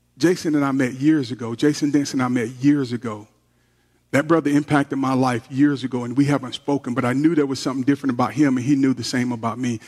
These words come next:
It's about relationship. And so here I hear this voice saying, "Commit suicide 'cause you're a hypocrite." Speed, and I'm driving eighty-five miles an hour. Regina and I've got Lance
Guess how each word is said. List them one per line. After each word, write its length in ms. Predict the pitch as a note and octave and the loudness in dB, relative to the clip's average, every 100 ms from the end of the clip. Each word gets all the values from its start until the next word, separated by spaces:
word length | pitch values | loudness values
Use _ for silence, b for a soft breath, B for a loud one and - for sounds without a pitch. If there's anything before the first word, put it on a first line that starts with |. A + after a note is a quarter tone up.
| B | B
It's 140 | D3 - | -6 -2
about 260 | C#3 B2 | 0 -2
relationship. 680 | A#2+ B2 D3+ - - B2 A2 - _ _ _ _ _ _ _ - | 0 2 2 -2 -8 -8 -10 -16 _ _ _ _ _ _ _ -6
And 80 | B2+ | 0
so 200 | E3 C#3 | 0 0
here 200 | C3+ F#3 | 2 2
I 80 | E3+ | 2
hear 220 | F3 E3+ | 2 4
this 180 | D3+ B2+ | 2 0
voice 280 | D3 F3 - | 0 0 0
saying, 180 | C#3+ | -2
"Commit 300 | C3 C#3 C#3 | -2 0 0
suicide 680 | - F3 E3+ - A2+ A2 - _ _ _ _ _ _ _ - | -2 -2 -2 -2 -10 -14 -20 _ _ _ _ _ _ _ -4
'cause 200 | D3 C3+ | -2 2
you're 120 | D#3+ | 0
a 40 | |
hypocrite." 520 | B2+ F#3 A#2+ - A2+ - _ _ _ _ | 2 -4 -4 -6 -6 -8 _ _ _ _
Speed, 300 | - - F3 | -6 0 2
and 100 | C#3+ | 2
I'm 100 | C#3+ | 0
driving 300 | C#3 C#3+ C3 | 0 -2 0
eighty-five 400 | C#3 D3 D3 D3 | 0 0 -2 -2
miles 260 | C#3+ C#3+ C3+ | 0 -2 -2
an 80 | A#2 | -4
hour. 300 | G#2+ A2 A2 _ b b b b _ - | -4 -8 -12 _ b b b b _ -6
Regina 300 | A#2+ D3 D#3 | 0 2 2
and 100 | C#3+ | 0
I've 140 | C3+ | -2
got 180 | C3 A#2+ | -2 2
Lance 520 | B2+ C#3+ D3 - - | 2 2 0 -4 -12